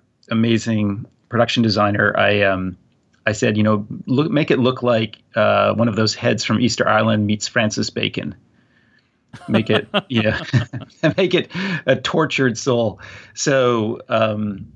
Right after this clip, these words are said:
that was sort of the underlying approach to it. And, uh, we, we did a maquette in clay first and fiddled around with it. And, and then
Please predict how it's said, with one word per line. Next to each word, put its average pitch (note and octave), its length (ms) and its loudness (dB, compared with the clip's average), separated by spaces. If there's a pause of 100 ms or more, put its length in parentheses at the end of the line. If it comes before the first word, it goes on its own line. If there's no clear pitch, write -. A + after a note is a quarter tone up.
(840)
that D3+ 200 4
was C3+ 160 0
sort A#2+ 80 -2
of G#2 80 -8
the A#2 100 0
underlying G#2+ 840 0 (420)
approach A#2+ 440 -2
to G#2 140 -4
it. G2+ 220 -2 (160)
And, G#2+ 420 0
uh, G2+ 920 0
we, C3+ 300 -2
we D3 140 -2
did C#3 160 0
a B2+ 40 0
maquette A#2+ 460 -2
in A2 100 -4
clay A2+ 340 -2
first A2 420 -2
and F2+ 220 -8 (120)
fiddled A#2 240 -2
around G#2 300 2
with G2+ 140 -4
it. G#2+ 140 0
And, G2 240 -2 (460)
and G#2 220 2
then G#2 500 2